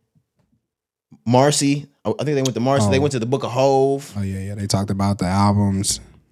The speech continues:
Speaker 2: previous albums, everything, yeah.
Speaker 1: There were a lot of, there was information given in this, Corey,
Speaker 2: Yeah.
Speaker 1: and there were a lot of gems dropped.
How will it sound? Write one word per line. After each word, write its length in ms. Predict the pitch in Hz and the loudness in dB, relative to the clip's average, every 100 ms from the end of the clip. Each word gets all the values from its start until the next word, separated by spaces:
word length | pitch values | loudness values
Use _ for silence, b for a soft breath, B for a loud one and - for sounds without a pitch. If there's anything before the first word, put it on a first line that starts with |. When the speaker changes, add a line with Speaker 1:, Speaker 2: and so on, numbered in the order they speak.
| _ - | _ 0
Speaker 2:
previous 300 | 107 101 101 | 2 4 2
albums, 340 | 101 101 101 | 2 2 2
everything, 380 | 101 95 92 92 | 0 0 -2 -2
yeah. 100 | 92 - _ - | -2 -6 _ -8
Speaker 1:
There 100 | 82 | -4
were 140 | 90 | 0
a 60 | 92 | 0
lot 400 | 90 98 120 131 | 2 4 4 2
of, 260 | 131 - _ _ | 0 -6 _ _
there 80 | 107 | -2
was 140 | 110 | -2
information 840 | - 139 - 131 135 147 127 113 95 | 0 0 2 2 2 2 0 -4 0
given 300 | 135 147 113 | 0 4 2
in 140 | 95 | 2
this, 180 | 90 90 | 0 -4
Corey, 420 | - 98 92 92 | -2 0 0 -2
Speaker 2:
Yeah. 80 | 92 | -4
Speaker 1:
and 100 | 101 - - | -10 -14 -4
there 140 | 101 | 0
were 80 | 104 | 2
a 40 | 101 | 4
lot 200 | 101 120 | 4 2
of 80 | 113 | 0
gems 400 | 107 123 120 104 | 2 2 0 -2
dropped. 460 | 104 139 110 - | 0 0 0 -4